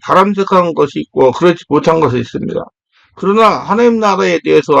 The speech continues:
아는 바가 없는 유년기 신앙인들은 지도자의 성향이나 성숙도에서 분별하는 능력이 전혀 없기 때문에 아무렇게나 발을 들여놓게 되고 받아들이게 됩니다.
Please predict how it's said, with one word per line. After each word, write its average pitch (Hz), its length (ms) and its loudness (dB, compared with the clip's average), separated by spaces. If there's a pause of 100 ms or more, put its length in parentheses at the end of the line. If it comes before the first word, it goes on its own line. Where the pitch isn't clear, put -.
아는 180 340 0
바가 151 280 2
없는 147 440 0
유년기 165 580 0
신앙인들은 165 800 2 (460)
지도자의 196 580 0
성향이나 190 560 0 (100)
성숙도에서 180 760 2 (140)
분별하는 180 960 2
능력이 151 460 -2
전혀 190 260 4
없기 180 260 -2
때문에 175 520 2 (540)
아무렇게나 214 800 0
발을 165 380 -2
들여놓게 165 540 -2
되고 139 180 -2
받아들이게 147 640 -2
됩니다. 123 540 -8